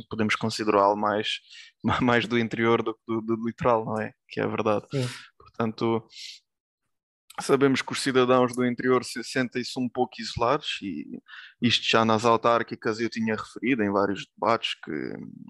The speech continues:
Speaker 1: temos que começar a, digamos assim, a, aquela parte da democracia, não é, participativa que eu tinha-lhe falado, eh, será mais proporcionada para os distritos isolados, como por exemplo até a própria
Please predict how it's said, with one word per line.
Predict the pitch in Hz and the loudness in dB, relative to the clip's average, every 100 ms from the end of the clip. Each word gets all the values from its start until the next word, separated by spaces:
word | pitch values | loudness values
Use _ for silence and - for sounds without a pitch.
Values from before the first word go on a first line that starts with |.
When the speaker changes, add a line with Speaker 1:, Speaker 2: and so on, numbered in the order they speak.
| - 64 | -16 -12
Speaker 1:
temos | - 104 - | -6 -4 -4
que | |
começar | - 104 - 107 107 110 | -6 -6 0 2 4 2
a, | 104 101 _ _ _ - | 0 -2 _ _ _ -6
digamos | 110 104 | -4 -2
assim, | 107 - 110 110 107 - _ _ | -4 0 0 0 -4 -20 _ _
a, | 113 107 - | 0 0 0
aquela | 117 127 120 | 2 2 2
parte | 117 123 117 - | 2 0 0 -2
da | 117 | -2
democracia, | 120 117 - 117 - 127 120 113 | -2 -4 -4 -6 -4 -2 0 0
não | 113 | 2
é, | 113 110 113 - - | 2 0 -2 -8 -8
participativa | 117 - 123 - - 143 143 | -8 -8 -4 -2 0 0 0
que | 120 120 | 0 -4
eu | |
tinha-lhe | 123 113 110 | -4 -4 -6
falado, | - 113 117 123 127 127 _ - - _ - | -2 0 2 2 -2 -6 _ -20 -20 _ -2
eh, | 120 120 117 113 - - - | 2 4 4 4 2 -4 -10
será | - - 120 120 | -6 2 4 4
mais | 120 120 120 117 | 2 2 2 2
proporcionada | - 120 - - - 117 117 117 117 | -6 -10 -10 -8 -4 0 4 4 2
para | 113 120 117 | 2 2 4
os | 113 113 - - | 2 -2 -8 -10
distritos | - - - 123 113 - - | -8 -8 -4 -4 -4 -6 -8
isolados, | 110 101 110 117 110 - | -6 0 4 4 2 -4
como | - 107 101 | -4 -4 -4
por | - | -4
exemplo | 107 107 107 104 107 | -4 -2 -2 -2 -2
até | 104 110 | 0 0
a | |
própria | - 113 110 - 107 | 2 2 0 -2 -6